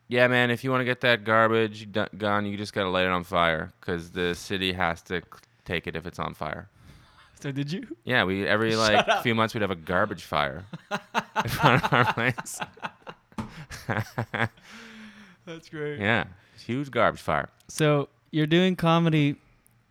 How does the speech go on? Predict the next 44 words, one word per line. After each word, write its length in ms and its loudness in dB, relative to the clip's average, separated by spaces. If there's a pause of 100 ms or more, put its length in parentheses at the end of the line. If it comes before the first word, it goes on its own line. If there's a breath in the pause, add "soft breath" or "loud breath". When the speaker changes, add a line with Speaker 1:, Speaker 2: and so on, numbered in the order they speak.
(120)
Speaker 2:
ten 160 6
Speaker 1:
There's 100 4
a 20 4
Speaker 2:
times 240 6
a 60 8
week. 280 4 (1040)
Uh, 60 -2
you're 160 2
trying 320 4
to. 380 0
You're 140 -2
Speaker 1:
Mm-hmm. 80 4
Speaker 2:
living 220 4
in 100 2
Bed-Stuy, 600 2
doing 160 -2
Speaker 1:
Yeah. 80 2
Speaker 2:
the, 160 0
the 120 -4
to 280 -2
and 140 -2
fro 480 2
Manhattan. 680 0
Speaker 1:
Mm-hmm. 240 -10 (640 soft breath)
Speaker 2:
You're 420 2
fucking 480 2
a 260 2
fitness 580 -2
instructor 560 2
on 100 2
the 60 2
side. 540 2 (440)
That's 140 -8
your 60 0
side 340 2
piece. 460 0
Speaker 1:
Well, 180 2
what, 160 -4
ju-, 140 -12
I 100 0
mean, 240 -4
just, 240 -10
I 120 -2
mean, 420 -6